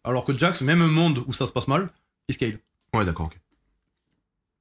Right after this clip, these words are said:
Speaker 1: Après, bien évidemment, leurs drafts font toujours peur, tu vois, c'est toujours des, des drafts agressives, euh,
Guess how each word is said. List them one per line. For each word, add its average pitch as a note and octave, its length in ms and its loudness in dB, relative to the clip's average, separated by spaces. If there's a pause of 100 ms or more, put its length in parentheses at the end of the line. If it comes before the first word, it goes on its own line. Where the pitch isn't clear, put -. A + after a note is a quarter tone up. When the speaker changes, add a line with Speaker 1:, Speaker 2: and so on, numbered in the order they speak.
(680)
Speaker 1:
Après, E3+ 200 2
bien D#3+ 120 4
évidemment, E3 320 4
leurs D#3+ 200 2
drafts E3 240 -2
font C#3 300 -2
toujours D#3 280 -2
peur, D3+ 220 0
tu C3+ 80 -8
vois, B2+ 80 -2
c'est A#2+ 100 -6
toujours D3 200 -6
des, C3 180 0
des A#2+ 140 -4
drafts C3 300 -4
agressives, C3+ 640 -2
euh, A#2 560 -2